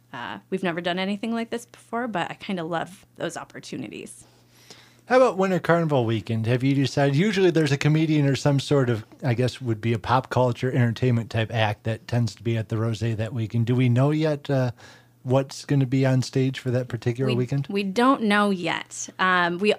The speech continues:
Speaker 1: we work, in the past, we've worked closely with the students, and, um,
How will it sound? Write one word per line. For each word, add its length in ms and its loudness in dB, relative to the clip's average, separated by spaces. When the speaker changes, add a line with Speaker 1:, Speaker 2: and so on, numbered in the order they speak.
Speaker 1:
we 260 2
work, 380 -2
in 160 2
the 60 0
past, 300 -2
we've 160 0
worked 200 -4
closely 340 -2
with 140 -2
the 60 -2
students, 420 -2
and, 260 -4
um, 480 -2